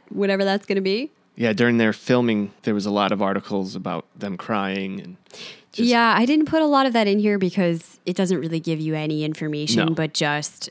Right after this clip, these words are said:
Speaker 1: how emotional, essentially, it was for each one of them when they read what the result was gonna be. Uh, one that was, like, a little different. Amelia Clark said when she read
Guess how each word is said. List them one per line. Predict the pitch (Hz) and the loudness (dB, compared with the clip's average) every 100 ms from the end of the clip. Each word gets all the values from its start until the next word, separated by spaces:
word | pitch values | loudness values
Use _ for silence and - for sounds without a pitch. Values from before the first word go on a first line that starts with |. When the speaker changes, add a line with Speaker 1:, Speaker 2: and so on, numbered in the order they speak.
| - | -12
Speaker 1:
how | - 175 160 156 | -6 0 0 0
emotional, | 160 170 170 180 - 170 - - - | -2 2 2 2 0 -2 -4 -6 -6
essentially, | 175 160 156 160 151 147 | -4 -2 -4 -4 -4 -2
it | 139 | -2
was | 151 143 - | -2 -2 -4
for | 160 147 | -8 -6
each | 185 160 - | -4 -4 -2
one | 165 151 | -2 -2
of | 147 | -4
them | 139 143 160 | -8 -8 -6
when | 156 | -4
they | 147 147 | -4 -4
read | 147 143 147 151 - | -6 -6 -6 -10 -12
what | 165 165 - | -6 -4 -2
the | |
result | 151 147 139 - | -4 -2 -2 -2
was | 160 | -4
gonna | 151 147 | -4 -4
be. | 139 147 190 - | -4 -6 -6 -2
Uh, | 175 170 170 160 135 | 2 4 4 2 -2
one | 214 254 339 392 349 311 | -2 2 4 4 4 4
that | 269 247 | 4 4
was, | 269 | 4
like, | 247 254 - 175 | 4 0 -2 -4
a | 254 254 | 0 2
little | 262 269 254 | 2 4 4
different. | 240 247 220 180 | 4 2 4 2
Amelia | 180 214 277 247 | 4 2 2 0
Clark | 208 - 262 269 - | -2 0 2 0 0
said | - 147 156 | 0 0 0
when | 160 165 | -2 -2
she | - | -2
read | 160 147 | -2 -2